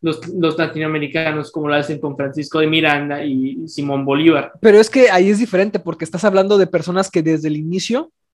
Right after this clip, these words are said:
Speaker 2: estuvieron con la causa. Es que ahí, ahí, ahí están los, la, las cosas también, o sea, más allá del discurso liberal y federalista que sí influyó bastante, o sea,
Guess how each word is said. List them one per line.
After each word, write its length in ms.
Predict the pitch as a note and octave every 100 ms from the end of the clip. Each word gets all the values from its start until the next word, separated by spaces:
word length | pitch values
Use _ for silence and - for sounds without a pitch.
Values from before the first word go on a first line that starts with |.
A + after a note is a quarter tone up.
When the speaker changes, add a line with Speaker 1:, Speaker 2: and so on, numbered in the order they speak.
| _ _ -
Speaker 2:
estuvieron 440 | E3+ - F3+ G3
con 140 | G3 F3
la 120 | D3+
causa. 340 | F3+ F#3 E3+
Es 80 | G3
que 80 | C4
ahí, 140 | B3 A#3+ G3
ahí, 200 | B3+ C4
ahí 220 | G3+ G#3+
están 320 | B3+ - B3+ B3+
los, 140 | A3
la, 220 | F3+ E3
las 220 | E3 E3
cosas 360 | - G3 G#3+ G3
también, 320 | D#3+ D#3 F3
o 40 | D#3
sea, 240 | D#3 C#3 _ _ _ _ _
más 480 | F#3 F#3 A3+ C#4+ D#4+
allá 240 | E4+ B3+ A#3+
del 160 | A#3+
discurso 480 | F#3 - F3+ F3+ G#3+
liberal 560 | F3+ D#3 D#3+ E3+ F3 F3 _ _ _ F3
y 160 | G#3 F3+
federalista 560 | G3+ E3+ E3 E3+ - G#3+
que 140 | E3
sí 400 | - G3+ G#3 A3
influyó 420 | A3 - D3+ D#3+
bastante, 640 | E3+ E3+ - E3 D#3+ E3+ F#3+
o 80 |
sea, 340 | - D#3 C#3+